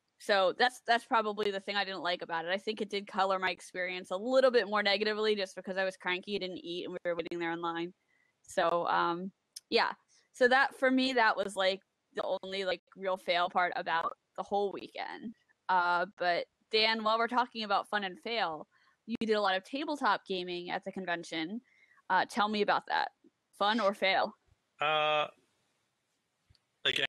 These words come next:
Speaker 2: I, I guess I can't be political, but, uh, uh, F it. Uh, I played, uh, like, seven games the weekend, and the, some of the modules that they ran, I'm familiar with, but, uh,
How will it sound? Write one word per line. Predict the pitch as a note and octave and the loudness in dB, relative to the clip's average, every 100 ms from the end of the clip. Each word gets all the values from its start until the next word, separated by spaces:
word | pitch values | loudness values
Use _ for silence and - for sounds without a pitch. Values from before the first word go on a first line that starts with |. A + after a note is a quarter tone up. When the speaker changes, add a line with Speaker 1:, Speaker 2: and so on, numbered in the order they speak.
| - | -2
Speaker 2:
I, | C#3 B2 B2 | -2 0 0
I | B2 | -2
guess | B2+ C3 - - - | -2 -4 -6 -12 -14
I | A#2+ | -14
can't | - B2+ A#2+ | -6 -6 -4
be | A#2 | -8
political, | - A2+ A2+ A2+ B2+ A#2 | -6 -4 -2 -4 -8 -6
but, | A2+ A2+ | 0 2
uh, | A2+ A2+ - - - - - _ - B2 | 2 0 -2 -20 -20 -20 -20 _ -6 -2
uh, | C3 C3 C3 C3 C3 B2+ C3 C3 C3 C3 | 0 2 2 2 2 4 4 4 2 0
F | D3 - | -2 -2
it. | - - | -8 -4
Uh, | A#2+ C3 C3 - | 0 2 0 0
I | A#2+ | -2
played, | - C#3+ D#3 D3+ - | 0 0 0 -4 -2
uh, | A#2 A#2+ A#2+ A#2+ | 0 2 0 0
like, | A#2 - | -4 -6
seven | - C3 C#3+ C3+ | -2 -2 -2 -2
games | B2+ C3+ D#3+ E3 - - - | 0 0 0 -4 -14 -14 -6
the | B2+ | -4
weekend, | C3 D3+ E3 E3 D#3 _ _ _ _ - _ | -2 -2 -2 -2 -4 _ _ _ _ -20 _
and | - A#2+ A#2+ A#2+ A#2+ A#2 | -2 2 2 2 0 0
the, | A#2 A#2 A#2 A#2 - | 2 4 4 0 -4
some | - C#3+ | -2 0
of | |
the | C3+ | 2
modules | C3 B2+ B2+ - C3+ C3+ C3 - | 0 0 -2 -2 0 2 0 -4
that | - - - | -2 -4 -2
they | A#2 | -4
ran, | A#2 A#2+ A#2+ - - | 0 0 0 -2 -2
I'm | A2 A2 | -4 -4
familiar | - A#2+ A#2+ C3 C#3+ | -6 -2 0 2 4
with, | D#3 D#3 - _ _ _ _ _ _ - | 2 0 -12 _ _ _ _ _ _ -2
but, | A#2 A2+ | 0 2
uh, | A2+ A2+ A2 A2 A2 A2+ | 2 2 2 2 0 -2